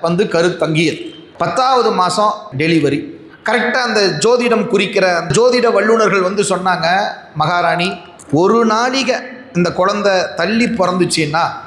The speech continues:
மூணு உலகத்தையும் ஒரு கொடையின் கீழ் ஆளும். அப்படிப்பட்ட ஒரு பேரரசனாக இந்த குழந்தை வரும்" அப்படின்னு சொன்னாங்க. சொன்னோடனே அந்த அம்மா யோசிச்சாங்க, "அப்படியா?"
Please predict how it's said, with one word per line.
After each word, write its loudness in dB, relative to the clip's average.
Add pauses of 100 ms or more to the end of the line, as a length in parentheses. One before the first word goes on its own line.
(240)
மூணு 4
உலகத்தையும் 2
ஒரு 2
கொடையின் 0
கீழ் 0
ஆளும். 2 (500)
அப்படிப்பட்ட 0
ஒரு 2
பேரரசனாக 0
இந்த -2
குழந்தை 0
வரும்" 0 (240)
அப்படின்னு -2 (120)
சொன்னாங்க. -4
சொன்னோடனே 2
அந்த 0
அம்மா -2
யோசிச்சாங்க, 0
"அப்படியா?" 0